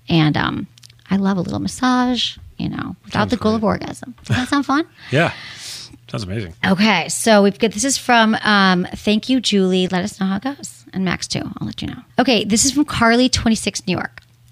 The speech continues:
Speaker 1: "My boyfriend and I have been dating for over three years. When we first started dating, the chemistry was great. We had sex frequently, multiple times a week. Fast forward now, we are two years out of college and things are way different. We have sex once or twice a month and neither of us are ever really in the mood.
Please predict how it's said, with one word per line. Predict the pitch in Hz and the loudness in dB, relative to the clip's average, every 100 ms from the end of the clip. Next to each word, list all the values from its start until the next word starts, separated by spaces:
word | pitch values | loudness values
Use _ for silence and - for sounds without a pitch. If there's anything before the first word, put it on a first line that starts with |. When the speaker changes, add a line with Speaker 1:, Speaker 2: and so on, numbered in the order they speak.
| _ _ - | _ _ -8
Speaker 1:
"My | 202 202 | 0 0
boyfriend | 165 214 - | 2 2 4
and | 285 | 4
I | |
have | 311 | 4
been | 320 | 4
dating | 254 233 226 | 4 4 2
for | 214 | 2
over | 190 190 | 0 -2
three | - 185 214 | -4 -4 -2
years. | 190 175 - - - | -2 -4 -4 -8 -4
When | 190 | -2
we | 190 | -2
first | - 214 240 | 0 0 2
started | 269 277 | 2 2
dating, | 240 214 208 | 2 2 2
the | - | 0
chemistry | - 190 180 190 | 0 0 0 0
was | 196 196 | -2 -4
great. | - 170 170 147 - - | -6 -2 -2 -2 -4 -4
We | |
had | 165 - | -4 -2
sex | 175 - | -2 -2
frequently, | - 311 285 226 196 202 226 - - - - | -2 -2 0 0 2 0 -2 -10 -20 -20 -8
multiple | 185 180 180 214 226 | -2 -2 -2 -6 -2
times | 202 208 | 0 0
a | 214 | -2
week. | 190 - - - - | -4 -6 -20 -20 -20
Fast | - - 226 262 - | -18 -2 2 2 2
forward | 302 294 | 2 4
now, | 226 220 226 220 - - - | 6 6 4 0 -10 -20 -10
we | 170 | -8
are | - | -6
two | - - | -4 0
years | 247 294 277 | 2 2 2
out | 277 | 0
of | - | -2
college | 214 208 208 | 0 2 2
and | - 302 | -2 -4
things | 196 185 | -2 0
are | 180 | 0
way | 170 185 233 226 | 0 0 2 2
different. | 180 - - - | 0 -2 -6 -6
We | 185 | -6
have | 175 | -6
sex | - 190 - | -4 -4 -4
once | 175 196 220 | -4 -2 -2
or | 269 | -2
twice | 294 294 330 | 0 0 2
a | |
month | 214 180 175 190 | 2 2 -2 -4
and | 190 190 | -2 0
neither | 208 240 | 0 0
of | 277 | 0
us | 262 254 | 0 0
are | 208 - | -4 -2
ever | 185 196 180 | -4 -2 -2
really | 170 175 170 | 0 0 0
in | 175 | 0
the | 208 | 2
mood. | 277 196 - | 4 4 -2